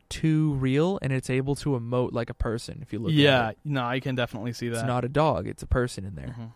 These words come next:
Speaker 1: which is scare-, <laughs> which scares me, 'cause dogs shouldn't be people in there.
Speaker 2: Yeah.
Speaker 1: 'Cause, like, you leave 'em, you let 'em run around naked, they shouldn't have, like, human thoughts.
Speaker 2: Yeah.
Speaker 1: You shouldn't be like, "I, I gotta run around naked."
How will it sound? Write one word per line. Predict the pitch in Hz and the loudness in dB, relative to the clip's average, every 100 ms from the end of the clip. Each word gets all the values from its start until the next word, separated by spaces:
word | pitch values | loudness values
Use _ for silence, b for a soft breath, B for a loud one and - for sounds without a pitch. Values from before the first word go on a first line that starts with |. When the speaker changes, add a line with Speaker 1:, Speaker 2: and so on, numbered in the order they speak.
| _ | _
Speaker 1:
which | - 127 | -14 -10
is | 120 | -8
scare-, | - 135 127 113 | -2 2 2 2
<laughs> | - 151 | 0 0
which | 151 | 0
scares | - - 202 175 123 | 0 4 6 6 4
me, | 101 | -2
'cause | 131 | -4
dogs | 120 131 139 127 | 4 8 8 6
shouldn't | - 139 131 | 0 0 0
be | - | 0
people | 131 180 156 123 117 | 4 4 4 2 -2
in | 117 | -6
there. | 113 95 - b b | -10 -12 -16 b b
Speaker 2:
Yeah. | 139 139 117 - _ - | 0 2 0 -4 _ -4
Speaker 1:
'Cause, | 135 127 | 0 2
like, | 123 117 - _ _ B B 120 | 2 2 -4 _ _ B B -16
you | - | -6
leave | 110 139 135 | 2 4 4
'em, | 135 131 131 - _ | 2 0 -6 -12 _
you | 127 127 | 0 4
let | 151 | 4
'em | 151 | 6
run | 151 | 6
around | 156 147 | 6 6
naked, | 139 170 120 117 | 4 2 0 0
they | |
shouldn't | 123 160 143 127 | 2 2 0 -2
have, | 139 139 131 | -2 0 0
like, | 123 104 - | -2 -4 -6
human | 139 131 | -4 -2
thoughts. | 120 71 - - - | -4 -6 -8 -10 -6
Speaker 2:
Yeah. | 156 143 127 110 - b b b | 0 4 4 0 -6 b b b
Speaker 1:
You | - 123 | -10 0
shouldn't | 139 135 | 0 2
be | 135 | 2
like, | 127 - | 2 2
"I, | 151 202 | 0 0
I | 151 254 | 0 2
gotta | 156 | 4
run | 135 143 | 6 4
around | 147 165 165 180 | 4 2 0 -4
naked." | 349 - 104 67 60 | -6 -6 -6 -8 -14